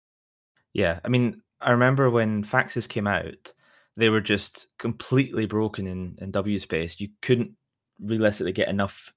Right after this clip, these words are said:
D P S through a wormhole to kill, uh, a self-tanking fax. So that was it. Like, all the amazing wormhole brawls with, like,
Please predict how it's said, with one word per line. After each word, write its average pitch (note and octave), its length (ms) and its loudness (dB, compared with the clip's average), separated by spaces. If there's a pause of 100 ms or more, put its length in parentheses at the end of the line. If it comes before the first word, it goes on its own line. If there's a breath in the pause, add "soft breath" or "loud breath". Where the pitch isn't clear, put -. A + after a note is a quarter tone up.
D G#2 120 -4
P G#2 160 -2
S F#2 160 -4
through G2+ 260 -2
a F2 60 -2
wormhole F#2 540 -4 (420)
to F2 300 -4
kill, F#2 480 -2 (180)
uh, E2+ 420 -6
a - 60 -8
self-tanking F#2 600 -2
fax. - 500 -4 (260)
So - 140 -12
that G#2 120 6
was F2+ 120 -4
it. A2+ 180 2
Like, F#2+ 140 -2
all G#2+ 160 4
the F#2+ 260 0 (340 soft breath)
amazing G2+ 400 4
wormhole G#2+ 440 0
brawls F#2 400 -2
with, F2+ 200 -8
like, E2 220 -10